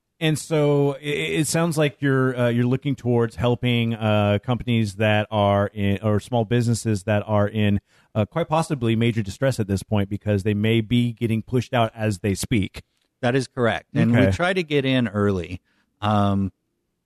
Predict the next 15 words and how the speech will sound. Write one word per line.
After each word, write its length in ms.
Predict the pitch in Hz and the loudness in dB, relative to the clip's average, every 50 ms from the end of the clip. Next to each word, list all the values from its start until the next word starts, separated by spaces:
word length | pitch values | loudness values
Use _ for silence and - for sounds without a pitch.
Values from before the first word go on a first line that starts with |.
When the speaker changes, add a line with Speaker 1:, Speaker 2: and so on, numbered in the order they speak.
| _ _ | _ _
Speaker 2:
we 120 | 139 135 131 | 0 0 0
used, 680 | 135 143 160 175 180 175 170 165 151 - - - - - | 2 2 2 2 2 2 0 0 -4 -8 -14 -18 -6 -2
uh, 240 | 110 107 104 101 98 - | 0 2 2 2 0 -2
to 120 | - 117 | -2 -2
identify 680 | 113 110 113 110 104 117 120 123 117 - - 120 117 113 | 0 0 0 0 0 2 0 0 0 0 -2 0 0 2
what 260 | 101 107 104 - 101 | 2 0 0 0 -2
neighborhoods 560 | 101 101 98 104 113 107 117 120 123 120 123 | -2 -2 0 0 0 2 2 2 0 0 0
we 100 | 123 123 | 0 2
were 140 | 120 127 120 | 2 0 0
going 260 | 123 123 123 123 123 | 0 2 2 2 0
to 100 | - 117 | -2 -6
do. 360 | 113 117 123 127 127 131 131 - _ _ _ _ _ _ _ _ _ | -6 -2 2 2 2 2 0 -6 _ _ _ _ _ _ _ _ _
We, 540 | - 117 117 117 117 113 113 113 110 120 - | -2 0 2 2 2 2 2 2 0 -2 -2
we 140 | - 120 120 | 0 0 0
used 520 | 117 120 131 135 135 135 135 127 113 - | 0 2 0 2 2 2 0 -2 -4 -10